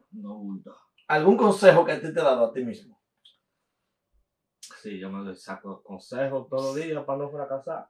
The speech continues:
Speaker 2: ¿Te das saco? Tú tienes que
Speaker 1: Sí.
Speaker 2: andar ahí, eh, explotado.
Speaker 1: Yo mismo me aconsejo. "Montana, no te charques, no vale la pena.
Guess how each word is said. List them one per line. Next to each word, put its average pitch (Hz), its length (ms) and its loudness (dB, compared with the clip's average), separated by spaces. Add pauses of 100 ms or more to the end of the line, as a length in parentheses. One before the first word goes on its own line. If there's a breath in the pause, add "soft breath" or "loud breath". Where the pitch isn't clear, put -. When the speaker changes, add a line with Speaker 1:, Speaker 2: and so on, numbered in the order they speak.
Speaker 2:
¿Te - 100 -8
das 139 160 0
saco? 180 400 -4
Tú 127 200 -2
tienes 135 160 -4
que - 20 -2
Speaker 1:
Sí. 135 60 -2
Speaker 2:
andar 135 160 2
ahí, 135 120 4 (120)
eh, 151 340 4
explotado. 175 760 6 (280 soft breath)
Speaker 1:
Yo 107 160 -6
mismo 120 360 0
me 110 60 -6
aconsejo. 98 600 -12 (760)
"Montana, 101 540 -14
no 90 120 -20
te 92 180 -20
charques, 101 480 -14
no 92 140 -16
vale 101 200 -16
la 95 80 -20
pena. 95 320 -16